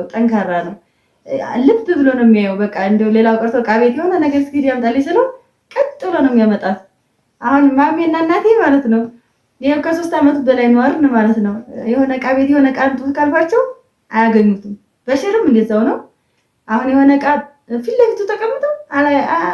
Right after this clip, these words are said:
እኔ እንጃ አየውም። እናቴም «አ፣ እኔ እናንተ ዘ-፣ ታዘበራርቁታላችሁ ምኑን አየዋለሁኝ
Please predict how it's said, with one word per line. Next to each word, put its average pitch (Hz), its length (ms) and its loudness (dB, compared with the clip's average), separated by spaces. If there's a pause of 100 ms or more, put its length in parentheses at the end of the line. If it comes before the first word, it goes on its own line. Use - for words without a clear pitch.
እኔ 339 140 -12
እንጃ 294 200 4
አየውም። 240 360 4 (120)
እናቴም 302 380 0 (300)
«አ፣ 466 200 -16
እኔ 508 220 -12
እናንተ 480 300 -10 (100)
ዘ-፣ 370 220 -6 (320)
ታዘበራርቁታላችሁ 381 1080 -4
ምኑን 320 240 0
አየዋለሁኝ 320 540 2